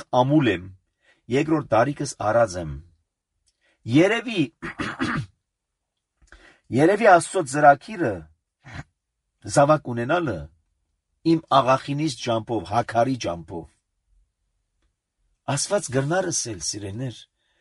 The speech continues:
որ Աբրահամ դուն զավակ պիտի ունենաս հակարի ջամփով։ Բայց այդպես չսավ։ Այլ ասավ. «Քու սերունդդ, քեզ մե և Սարայեն, քու սերունդդ»։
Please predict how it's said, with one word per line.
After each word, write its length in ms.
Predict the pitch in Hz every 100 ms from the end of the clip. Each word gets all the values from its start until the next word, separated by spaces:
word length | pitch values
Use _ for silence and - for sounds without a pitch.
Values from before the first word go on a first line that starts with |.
| _ _ -
որ 160 | 120
Աբրահամ 380 | - 156 180 175
դուն 180 | 151 147
զավակ 360 | 120 131 160 -
պիտի 200 | 117 113
ունենաս 380 | 110 120 123
հակարի 480 | 107 117 - 123 127
ջամփով։ 520 | 113 90 80 78 76 - _ _ _ _ _ _ _ _ _ _ _ _ _ _ 135
Բայց 140 | 151
այդպես 240 | 151 196
չսավ։ 440 | - - - - 175 _ _ _ _ _ _ _ _ _ _ _ _ _ _ _ -
Այլ 220 | 170 180
ասավ. 220 | 180 208 -
«Քու 240 | - 240
սերունդդ, 880 | - - 156 294 156 - 101 _ _ _ _ _ _ _ _ _ _ _ _ _ _ _ -
քեզ 260 | 135 139
մե 140 | 151 190
և 240 | 208 165 151
Սարայեն, 800 | - - 139 143 143 160 170 131
քու 240 | - 160 170
սերունդդ»։ 840 | - 113 135 165 - 87 -